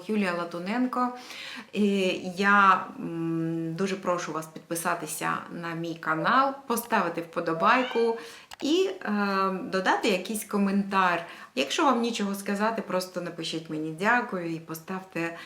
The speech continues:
жовтеньке, блакитненьке сердечко. Це також допоможе моєму YouTube каналу. Ну, а я пропоную вам переглянути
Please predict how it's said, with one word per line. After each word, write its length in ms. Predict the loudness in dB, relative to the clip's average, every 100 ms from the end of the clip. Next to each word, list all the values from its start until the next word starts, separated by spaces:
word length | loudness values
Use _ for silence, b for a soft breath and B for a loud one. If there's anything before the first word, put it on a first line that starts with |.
| B B
жовтеньке, 800 | 0 2 2 2 0 0 -2 -2
блакитненьке 680 | -2 -4 -2 -4 -4 -6 -8
сердечко. 800 | -6 -4 -2 -2 -2 -6 -6 -6 -6
Це 140 | -6
також 440 | -4 -6 -2 -2 -2
допоможе 840 | -4 -4 -2 0 0 0 -2 -4 B B 2
моєму 800 | 4 4 0 -4 -4 -4 -4 -6
YouTube 440 | -6 -4 -2 -2 -6 -4
каналу. 600 | -2 4 4 4 0 -6 -14 _ _ B B B
Ну, 260 | 2 4 4
а 80 | 4
я 360 | 4 4 6 6
пропоную 720 | 2 -2 2 2 4 4 2
вам 400 | 2 2 4 2
переглянути 1080 | 0 -2 -2 -2 2 2 2 -2 -4 -2